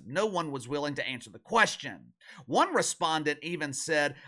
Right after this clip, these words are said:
"I'd rather be the Preparation H applicator at Club Shay Shay than vote for Nikki Haley." Last week, the industry of cable news, it was focused primarily on the Iowa caucuses.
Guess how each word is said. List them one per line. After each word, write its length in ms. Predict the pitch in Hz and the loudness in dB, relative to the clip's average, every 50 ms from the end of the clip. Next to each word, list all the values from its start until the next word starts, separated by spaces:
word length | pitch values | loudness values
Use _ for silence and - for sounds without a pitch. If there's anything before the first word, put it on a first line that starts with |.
| - _ - | -10 _ 2
"I'd 280 | 180 254 302 339 330 | 4 4 4 4 2
rather 320 | 247 214 220 220 208 220 196 | 4 6 6 6 6 4 0
be 200 | 156 156 185 190 | -2 -4 -4 -4
the 140 | 151 143 - | -4 -4 -4
Preparation 800 | - - - 220 220 220 208 202 190 196 202 - - 160 139 - | -4 -2 0 0 0 0 0 -2 -2 0 -2 -2 -4 -6 -4 -2
H 260 | 156 175 196 180 - - | -4 -4 -4 -4 -4 -2
applicator 600 | 151 156 151 - 143 135 - - 156 151 147 151 - | 0 0 0 -2 -6 -12 -8 -6 -4 -4 -4 -4 -6
at 140 | 131 127 - | -8 -10 -10
Club 280 | - 151 160 135 110 - | -8 -8 -8 -6 -6 -6
Shay 320 | - - - 277 269 254 | -6 0 2 2 2 2
Shay 440 | 202 - - 170 147 131 127 127 131 | 0 -2 -2 0 0 0 0 0 -2
than 240 | 127 143 175 165 139 | -2 -2 -2 0 0
vote 260 | 165 151 156 - - | 0 0 -2 -2 -4
for 100 | 156 151 | -6 -6
Nikki 360 | 139 127 120 - 135 147 143 | -4 -6 -6 -6 -6 -8 -2
Haley." 600 | 160 202 226 233 208 180 147 123 90 69 - - _ _ _ _ _ _ _ _ _ _ _ _ _ _ _ _ _ _ _ _ _ _ _ _ _ _ _ _ - - - - - - - _ | 0 2 2 2 0 -2 -6 -8 -10 -12 -16 -20 _ _ _ _ _ _ _ _ _ _ _ _ _ _ _ _ _ _ _ _ _ _ _ _ _ _ _ _ -20 -20 -20 -20 -20 -20 -16 _
Last 360 | - 220 294 349 349 - - 208 | 4 6 8 8 6 4 0 -4
week, 320 | 190 180 127 87 - - - | -4 -4 -4 -4 -8 -10 -10
the 100 | 160 165 | -10 -8
industry 560 | 156 160 196 233 233 233 233 - 233 220 196 | -2 -2 0 0 2 0 0 0 4 4 4
of 120 | 160 135 | 4 4
cable 360 | - 160 180 180 175 165 156 135 | 0 0 0 0 0 0 -2 -4
news, 420 | 131 131 117 95 73 - - - - | -4 -6 -6 -8 -8 -12 -14 -6 -4
it 100 | 175 214 | -4 -2
was 200 | 196 - 156 - | -2 -4 -6 -6
focused 580 | - - 190 175 165 160 - 143 131 - - - | -2 0 0 0 0 -2 -4 -8 -8 -8 -10 -6
primarily 640 | - 170 156 151 143 156 170 180 175 165 165 160 - | -2 -2 -2 0 0 0 0 0 2 0 0 -2 -2
on 180 | 131 131 131 | -4 -4 -4
the 100 | 131 131 | -4 -4
Iowa 380 | - 123 123 117 113 117 139 139 | -4 -4 -4 -4 -4 -4 -6 -6
caucuses. 800 | - - 226 226 214 220 - 147 - - 123 87 - - - | -2 2 4 4 4 2 0 -4 -6 -8 -10 -10 -10 -10 -12